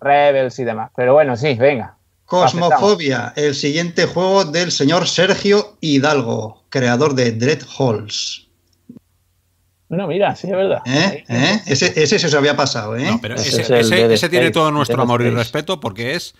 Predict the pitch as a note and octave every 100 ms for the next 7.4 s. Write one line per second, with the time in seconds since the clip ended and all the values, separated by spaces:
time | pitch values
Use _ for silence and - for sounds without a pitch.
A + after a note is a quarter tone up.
0 | _ - G2+ F2+ F#2 D#2 _ _ _ _
1 | _ _ _ _ _ _ _ _ _ -
2 | B2 E3 C3+ A#2 G2+ A2+ A2+ A#2 A#2+ A#2
3 | B2 C3 C3+ D3 E3+ C#3+ A2+ C3+ D#3+ G#2+
4 | - _ - A2+ G#2+ G#2+ C3+ F3 - _
5 | _ _ _ _ _ _ _ _ _ _
6 | - A#2 A2 G#2 G#2 D#3+ - _ _ _
7 | _ - - C3+